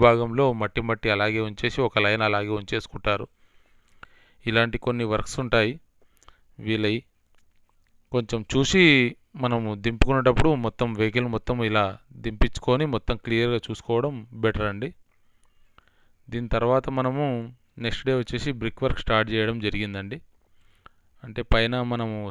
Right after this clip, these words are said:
స్లాబ్ వేశాక దానికి వాటర్ క్యూరింగ్ గురించని మొత్తం సరౌండింగ్‌లో మొత్తము ఒక బ్రిక్ ఒక లైన్ వేసేసి వాటర్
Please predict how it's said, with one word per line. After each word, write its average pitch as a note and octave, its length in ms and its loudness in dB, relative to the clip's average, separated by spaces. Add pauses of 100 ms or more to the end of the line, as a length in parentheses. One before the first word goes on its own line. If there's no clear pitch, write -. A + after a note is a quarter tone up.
స్లాబ్ A2 320 -2
వేశాక A#2 320 -2 (480)
దానికి G#2+ 360 -10 (840)
వాటర్ A#2 340 -8 (560)
క్యూరింగ్ A#2 400 -2
గురించని A2+ 480 -6 (880)
మొత్తం A2+ 260 -2 (100)
సరౌండింగ్‌లో A#2 480 0 (100)
మొత్తము A#2 340 -6 (140)
ఒక G2 120 -6 (520)
బ్రిక్ A2+ 300 0 (680)
ఒక - 200 -10
లైన్ A2+ 240 -2
వేసేసి A#2 380 -6 (760)
వాటర్ A2 300 -2